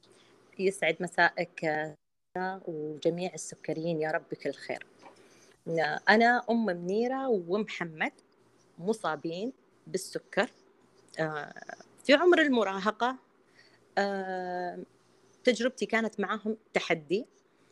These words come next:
آه، عندنا صولات وجولات مع السكر بإذن الله، راح،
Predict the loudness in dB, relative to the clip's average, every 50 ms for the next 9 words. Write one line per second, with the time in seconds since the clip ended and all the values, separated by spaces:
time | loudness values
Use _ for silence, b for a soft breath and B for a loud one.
0 | _ _ _ -4 -2 -2 -2 -4 -8 -10 -8 -4 0 0 2 2 0 -2 -2 -4
1 | -2 0 0 2 2 0 0 0 0 -2 0 0 -2 -4 -4 -6 -6 -6 -8 -8
2 | -8 -8 -8 -8 -8 -4 -4 -4 -2 0 0 -2 0 0 0 0 0 2 2 2
3 | 2 2 -2 -4 -4 -8